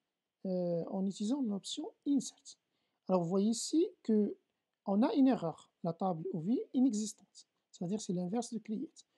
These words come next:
Donc la table doit être existante, doit être, euh, bien sûr, euh, existante dans, euh, la, la table, dans la base de données des destinations. Sinon,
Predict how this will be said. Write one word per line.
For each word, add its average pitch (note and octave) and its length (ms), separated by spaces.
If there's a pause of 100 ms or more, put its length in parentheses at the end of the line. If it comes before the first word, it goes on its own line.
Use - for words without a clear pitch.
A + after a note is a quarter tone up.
(180)
Donc - 120
la E3+ 100
table B3+ 180
doit F#3 200
être - 280 (880)
existante, - 680 (340)
doit E3+ 200
être, A#3 260 (420)
euh, E3+ 320 (480)
bien E3+ 140
sûr, A#3 220 (200)
euh, E3+ 220
existante G#3+ 420
dans, G3+ 220 (560)
euh, E3+ 340 (120)
la, F#3+ 380 (260)
la F#3 180
table, G#3+ 560
dans G3+ 400
la F#3 120
base G3+ 200
de E3 60
données A3+ 180
des G3 140
destinations. F#3 540
Sinon, E4 380